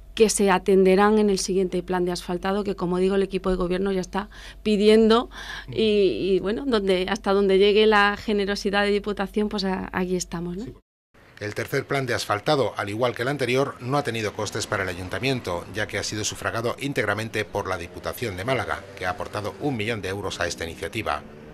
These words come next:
Speaker 2: Velasco ha agradecido al ente supramunicipal su colaboración con el consistorio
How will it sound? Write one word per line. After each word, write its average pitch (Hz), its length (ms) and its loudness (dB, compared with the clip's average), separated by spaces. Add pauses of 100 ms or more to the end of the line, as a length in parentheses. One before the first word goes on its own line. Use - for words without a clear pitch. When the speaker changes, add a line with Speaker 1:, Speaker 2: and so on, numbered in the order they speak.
(320)
Speaker 2:
Velasco 98 380 -2
ha 95 40 2
agradecido 85 540 -2
al 101 120 -2
ente 104 240 -6
supramunicipal 120 800 -4
su - 160 -4
colaboración 85 580 -4
con 92 120 -6
el 87 60 -4
consistorio 95 720 -4